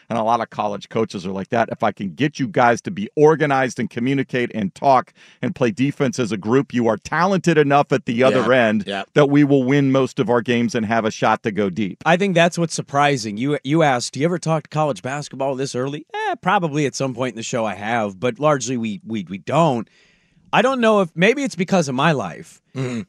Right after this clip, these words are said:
Speaker 3: I'm coaching sixth grade girls this year. It's my
Speaker 2: Right, right.
Speaker 3: second year as a coach.
Speaker 2: So you got a little more, a little more eyes on the game.
Speaker 3: Um,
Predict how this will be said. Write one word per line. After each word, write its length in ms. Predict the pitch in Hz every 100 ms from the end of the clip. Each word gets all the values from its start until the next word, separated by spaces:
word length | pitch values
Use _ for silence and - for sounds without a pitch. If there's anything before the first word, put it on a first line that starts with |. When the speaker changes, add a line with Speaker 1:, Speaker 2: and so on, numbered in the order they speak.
| -
Speaker 3:
I'm 140 | 151 185
coaching 380 | 240 214 208
sixth 300 | 170 185 160
grade 220 | 180 165 127
girls 300 | 156 151 120
this 200 | 123 113
year. 100 | 101
It's 120 | 139
my 80 | 175
Speaker 2:
Right, 120 | 131
right. 200 | 135 113
Speaker 3:
second 120 | 147
year 140 | 151
as 100 | 120 104
a 40 |
coach. 500 | 175 175 92 - -
Speaker 2:
So 120 | 175
you 40 | 202
got 140 | 185
a 60 | 175
little 160 | 170
more, 320 | 160 151 139
a 20 | 165
little 180 | 208
more 200 | 190 170 131
eyes 380 | 143 151 127
on 100 | 123
the 80 | 104
game. 380 | 95 85 65 - _ _ _ _ _ 147
Speaker 3:
Um, 760 | 190 208 214 214 208 185 170